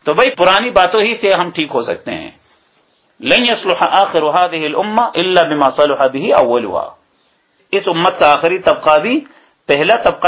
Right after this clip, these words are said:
جس طرح ٹھیک ہوا تھا، اسی طریقے سے ٹھیک ہوگا۔ پرانے چراغوں سے روشنی ملے گی تو روشنی آئے گی،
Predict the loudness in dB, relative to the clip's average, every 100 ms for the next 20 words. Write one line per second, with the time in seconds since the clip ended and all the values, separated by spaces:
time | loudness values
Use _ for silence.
0 | 0 0 2 2 2 -4 0 0 2 -2
1 | -4 -4 -2 -2 -2 -4 -6 -8 -8 -8
2 | -10 -12 _ _ _ _ _ 0 0 0
3 | 0 2 4 2 0 -4 -4 -2 -2 0
4 | -2 -2 -4 -2 -2 -2 -2 0 -2 -4
5 | -10